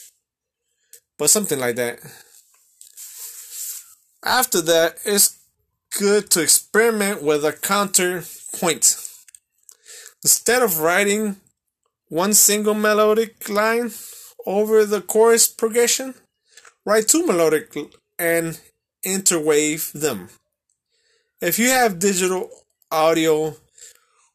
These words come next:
workstation software on your computer, you can lay down one melodic line and then experiment with the second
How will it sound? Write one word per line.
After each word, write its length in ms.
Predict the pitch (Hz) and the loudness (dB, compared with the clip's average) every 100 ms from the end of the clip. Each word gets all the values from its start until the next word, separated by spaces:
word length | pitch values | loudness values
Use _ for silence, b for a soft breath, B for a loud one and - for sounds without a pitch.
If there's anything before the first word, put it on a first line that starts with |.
| _ - | _ -2
workstation 800 | 220 - - 185 185 180 175 190 - B B B B B B B B - | 0 0 2 2 2 0 -2 -6 -10 B B B B B B B B -2
software 680 | - 160 160 165 156 165 - _ _ _ _ - | 0 0 0 2 2 0 -8 _ _ _ _ -8
on 120 | 139 | -4
your 120 | 156 | -2
computer, 560 | 151 165 254 214 180 175 B B B | -4 -4 -2 0 0 -2 B B B
you 100 | 226 | -4
can 180 | 254 214 | 0 2
lay 200 | 196 196 | 2 0
down 400 | 190 185 190 175 | 0 0 0 0
one 200 | 196 220 | 0 0
melodic 460 | 208 190 190 185 165 | 0 0 0 -2 -2
line 500 | 160 160 165 165 - _ _ | 0 0 0 -4 -8 _ _
and 160 | - 147 | -10 -4
then 200 | 175 180 | -2 0
experiment 760 | 170 - 214 233 214 185 185 151 | -2 -2 2 4 4 0 -2 0
with 160 | 151 | 0
the 40 | 151 | 4
second 760 | - - 247 185 165 170 165 | 4 4 2 0 -4 -6 -10